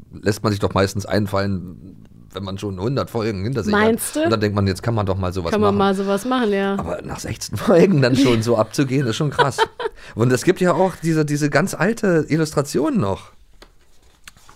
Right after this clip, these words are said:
Speaker 1: Da, oft, also es gibt ja zwei, also es gibt eine moderne Benjamin-
Speaker 2: Ah, ja.
Speaker 1: Illustration und, und eine, die, wo, äh, Benjamin einfach nur ein Elefant ist, ohne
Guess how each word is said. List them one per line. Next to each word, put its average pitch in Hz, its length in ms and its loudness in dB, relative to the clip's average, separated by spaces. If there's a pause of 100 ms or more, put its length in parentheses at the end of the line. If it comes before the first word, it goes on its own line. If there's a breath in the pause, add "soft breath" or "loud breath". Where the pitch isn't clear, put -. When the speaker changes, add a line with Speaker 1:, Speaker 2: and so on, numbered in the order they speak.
Speaker 1:
Da, 104 140 -2
oft, 101 180 -4
also 107 140 0
es 98 40 0
gibt 143 180 0
ja 131 120 2
zwei, 139 280 0
also 90 140 -4
es 92 160 -4
gibt 120 160 -4
eine 120 140 0
moderne 104 640 2 (100)
Benjamin- 311 580 2
Speaker 2:
Ah, 403 460 -2
ja. 208 260 -6
Speaker 1:
Illustration 147 720 0
und, 135 260 -4
und - 220 -6
eine, 123 320 -2
die, 113 320 -6
wo, 117 260 2
äh, 67 200 -10
Benjamin 123 500 -2
einfach 120 220 -2
nur 131 160 2
ein 127 140 0
Elefant 101 480 -2
ist, - 200 -12
ohne 98 360 0